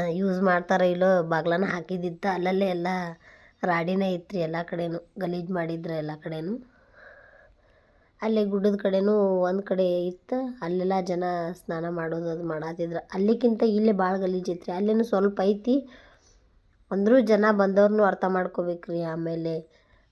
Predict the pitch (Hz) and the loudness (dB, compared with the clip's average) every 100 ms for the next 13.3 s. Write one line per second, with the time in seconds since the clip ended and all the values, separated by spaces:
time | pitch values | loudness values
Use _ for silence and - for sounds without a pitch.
0 | _ 170 156 156 - _ _ - 220 214 | _ -6 -4 -6 -8 _ _ 0 4 4
1 | 202 214 214 220 196 185 196 208 208 190 | 4 6 6 6 4 4 4 6 4 2
2 | 196 185 175 175 - 175 170 165 165 156 | 0 -2 -2 -2 -4 -2 -2 -4 -6 -6
3 | - - _ _ _ _ _ _ _ _ | -8 -20 _ _ _ _ _ _ _ _
4 | _ _ _ 190 190 208 220 214 214 220 | _ _ _ -2 0 2 2 2 2 4
5 | 226 220 202 - 202 202 214 208 202 202 | 6 4 2 0 0 0 -2 0 2 4
6 | 196 190 202 185 185 175 185 190 - 196 | 2 0 -4 -6 -4 -4 -4 -6 -6 -2
7 | 185 185 175 165 175 202 175 170 - 160 | 0 0 0 -2 -2 0 -2 -4 -6 -6
8 | - _ - - _ 240 220 233 226 202 | -6 _ -20 -20 _ 2 4 6 6 4
9 | 202 226 226 208 208 196 196 185 185 - | 4 4 4 4 2 2 4 2 2 -2
10 | 175 165 196 - _ _ _ - - - | -2 -2 -4 -14 _ _ _ -20 -20 -20
11 | - 214 202 202 208 208 202 202 190 180 | -10 -4 -4 0 0 4 6 6 4 0
12 | 180 185 185 - 190 180 180 _ - 214 | 0 -2 -2 -4 -2 -2 -6 _ -4 0
13 | 196 190 | 2 2